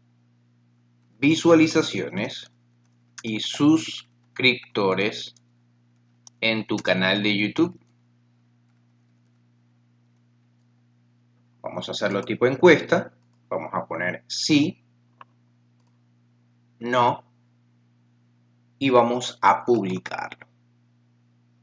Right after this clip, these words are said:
Perfecto, vamos, aquí tenemos la nueva publicación en nuestra comunidad. ¿Qué tal, digitales? Espero que se encuentren súper bien. El día de hoy traemos un video que he estado tratando de buscar un buen tema.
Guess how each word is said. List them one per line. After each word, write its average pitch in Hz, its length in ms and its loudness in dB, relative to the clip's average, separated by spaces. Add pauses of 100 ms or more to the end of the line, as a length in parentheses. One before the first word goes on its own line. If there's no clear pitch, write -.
(440)
Perfecto, - 800 -8
vamos, 110 640 -4
aquí 95 220 -8
tenemos 139 420 4
la 120 80 2
nueva 151 240 6
publicación 127 460 2
en 101 60 0
nuestra 101 220 -2
comunidad. 110 460 4
¿Qué 170 80 4
tal, 170 300 6
digitales? 151 580 0 (300)
Espero 143 260 4
que 143 80 0
se 123 80 -2
encuentren 123 380 0
súper 131 260 -2
bien. 143 220 0
El 123 100 -2
día 113 220 2
de 113 80 4
hoy 135 220 4
traemos 123 500 4 (240)
un 180 160 0
video 185 260 8
que 180 60 2
he 170 40 0
estado 165 520 8
tratando 143 400 2
de 165 80 6
buscar 139 280 4
un 143 120 0
buen 127 260 4
tema. 90 420 -4